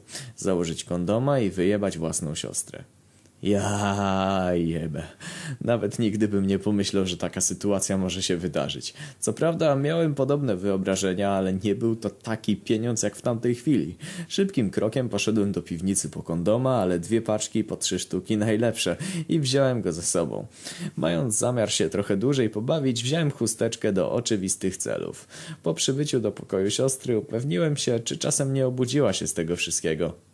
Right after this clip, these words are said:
Spoiler, po wyjściu z jej pokoju nie zapiąłem jej stanika, tylko pozostawiłem w niezmienionym stanie po ostatnim razie. Przyjąłem trochę inną pozycję. Klęknąłem na niej, mając pod sobą jej cudowną dupeczkę, a trochę dalej cycuszki.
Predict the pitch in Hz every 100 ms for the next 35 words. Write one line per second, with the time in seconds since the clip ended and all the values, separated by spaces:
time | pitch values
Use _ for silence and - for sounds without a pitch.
0 | _ - - 123 120 120 113 113 - 101
1 | 82 104 101 - 98 92 95 95 92 98
2 | 107 104 101 98 95 104 98 98 95 -
3 | 104 113 107 73 - 87 90 - 95 95
4 | - 98 107 101 98 95 95 98 98 98
5 | 92 - 104 85 78 62 - 58 - 80
6 | 64 - - - - - - - - 214
7 | 208 180 156 107 113 110 110 101 95 78
8 | 57 - 50 - - - - 82 85 107
9 | 110 127 135 131 135 135 123 76 76 90
10 | - - - 90 71 64 64 - 85 82
11 | 69 62 62 - - 110 - - 92 64
12 | - 98 - 82 73 62 67 - 64 -
13 | - - - -